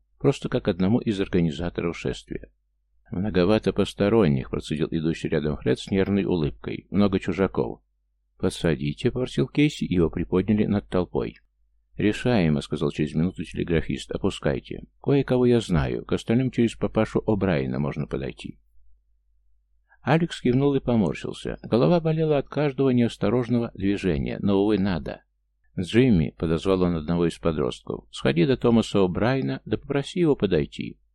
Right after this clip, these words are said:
Джимми кивнул и ввинтился в толпу. Через несколько минут подошел и папаша О'Брайен, получивший такое прозвище не так давно, как раз благодаря попаданцу. «Папаша», чуточку фамильярно, как это принято в рабочей среде, обратился Алекс к будущему тестю.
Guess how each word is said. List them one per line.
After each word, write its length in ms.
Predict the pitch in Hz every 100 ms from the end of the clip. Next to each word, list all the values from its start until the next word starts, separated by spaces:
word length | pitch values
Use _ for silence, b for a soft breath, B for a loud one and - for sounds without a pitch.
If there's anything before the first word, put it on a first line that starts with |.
| _ _ _ _ -
Джимми 300 | 113 196 202
кивнул 400 | 180 131 147 175
и 140 | 127
ввинтился 560 | 107 101 - 127 - -
в 60 |
толпу. 520 | - 73 - - - - _ _ _ _ -
Через 260 | 80 76
несколько 400 | 110 170 180 -
минут 300 | 107 95 120
подошел 360 | - 95 - 131
и 140 | -
папаша 480 | 120 107 - 120 -
О'Брайен, 640 | - 135 107 92 90 92
получивший 500 | 98 85 85 85 - 80
такое 360 | 73 71 71
прозвище 520 | - 120 143 165 -
не 120 | 127 113
так 220 | 143 135
давно, 340 | 147 104 76
как 200 | - -
раз 160 | 131 -
благодаря 500 | 101 104 98 90 90
попаданцу. 720 | - - 110 - - - - _ _ _ _ _ _ _ _ _ _
«Папаша», 640 | 98 - 90 - - - - _
чуточку 420 | - 101 82 - -
фамильярно, 680 | - 73 71 107 147 113
как 200 | - -
это 160 | - 95
принято 360 | - 87 80 82
в 20 |
рабочей 360 | 85 85 -
среде, 340 | 76 - 78 127
обратился 560 | - 90 90 85 -
Алекс 340 | - 110 - -
к 40 |
будущему 600 | 90 90 90 85 - 85
тестю. 440 | - - - -